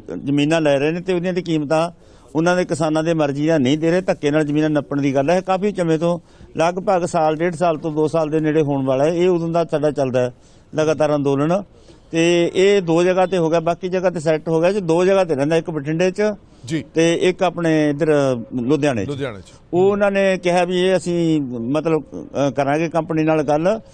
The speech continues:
Speaker 2: ਹੂੰ।
Speaker 1: ਵੀ ਇਹਨੂੰ ਅਸੀਂ ਹਫ਼ਤੇ ਦੋ ਹਫ਼ਤਿਆਂ ਦੇ ਵਿੱਚ ਇਹਨੂੰ ਸੈਟਲਮੈਂਟ ਕਰਕੇ ਦੇਵਾਂਗੇ।
Speaker 2: ਹੂੰ।
Speaker 1: ਦੂਜੀ ਗੱਲ ਜਿਹੜੀ ਹੈਗੀ ਆ ਸਾਡੀ ਆਹ ਗ-, ਗੈਸ ਲਾਈਨ ਪਾਈਪ ਦੀ, ਇੱਕ ਬਠਿੰਡੇ 'ਚ ਨਿਕਲੀ ਆ ਗੈਸ ਲਾਈਨ ਪਾਈਪ,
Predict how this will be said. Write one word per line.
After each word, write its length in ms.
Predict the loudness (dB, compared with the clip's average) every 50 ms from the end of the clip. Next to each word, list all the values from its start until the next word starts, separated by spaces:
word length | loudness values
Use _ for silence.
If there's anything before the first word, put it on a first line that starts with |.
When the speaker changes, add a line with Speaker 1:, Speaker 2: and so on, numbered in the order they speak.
| -20 -18 -16
Speaker 2:
ਹੂੰ। 100 | -10 -2
Speaker 1:
ਵੀ 140 | 0 2 2
ਇਹਨੂੰ 400 | 2 2 2 0 0 2 0 0
ਅਸੀਂ 240 | 0 0 0 0 0
ਹਫ਼ਤੇ 260 | 0 0 -2 -2 -2
ਦੋ 180 | 0 0 -2 -2
ਹਫ਼ਤਿਆਂ 200 | -2 -2 -2 0
ਦੇ 80 | 0
ਵਿੱਚ 200 | -2 -2 -2 -4
ਇਹਨੂੰ 160 | -4 -4 -2 0
ਸੈਟਲਮੈਂਟ 460 | 0 -2 -2 -2 -2 -2 0 -2 -2
ਕਰਕੇ 320 | -2 -2 -2 -2 -4 -8
ਦੇਵਾਂਗੇ। 640 | -8 -8 -10 -12 -14 -18 -20 -20 -20 -20 -20 -20 -18
Speaker 2:
ਹੂੰ। 160 | -18 -18 -18 -20 -20 -20 -20 -20 -10 -2
Speaker 1:
ਦੂਜੀ 300 | 0 0 2 2 2 2
ਗੱਲ 200 | 2 2 2 2
ਜਿਹੜੀ 220 | 2 2 2 2
ਹੈਗੀ 220 | 2 2 2 2 0
ਆ 60 | 2
ਸਾਡੀ 280 | 2 2 2 2 2 2
ਆਹ 200 | 4 2 2 0
ਗ-, 220 | -2 -2 0 2
ਗੈਸ 180 | 2 0 0 0
ਲਾਈਨ 220 | -2 -2 -2 0
ਪਾਈਪ 240 | 0 0 0 0 0
ਦੀ, 180 | -2 -2 -2
ਇੱਕ 160 | -2 -4 -4 -6
ਬਠਿੰਡੇ 320 | -6 -4 -2 0 0 0
'ਚ 80 | -2 -2
ਨਿਕਲੀ 280 | -4 -2 -2 0 0
ਆ 80 | 0 2
ਗੈਸ 220 | 2 2 0 0
ਲਾਈਨ 220 | 0 0 0 0 0
ਪਾਈਪ, 440 | 0 0 0 0 -2 -4 -6 -6